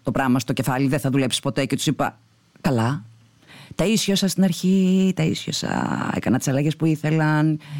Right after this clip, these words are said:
και στο χρώμα, τα άνοιξα λίγο γιατί ήμουνα πολύ μαύρη, πολύ σγουρή,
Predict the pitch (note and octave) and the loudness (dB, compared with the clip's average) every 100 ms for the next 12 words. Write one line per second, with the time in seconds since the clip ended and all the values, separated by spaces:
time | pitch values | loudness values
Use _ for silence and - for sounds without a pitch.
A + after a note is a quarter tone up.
0 | B2+ - A#3+ - F3+ F#3 F3 E3 D#3+ D#3 | -12 -4 -2 -2 0 0 4 4 4 0
1 | B2 A2 B2+ - F3 E3 D#3 D#3 C#3 B2+ | 0 2 2 2 2 2 2 2 0 0
2 | F#2+ F2 G#2 G2+ C3+ F#3+ F3+ F3 D#3 F3 | 0 2 2 0 2 2 4 2 2 2
3 | E3 - D#2 F2+ G3 F#3 F#3 F3 F3 | 0 0 0 2 2 2 2 2 0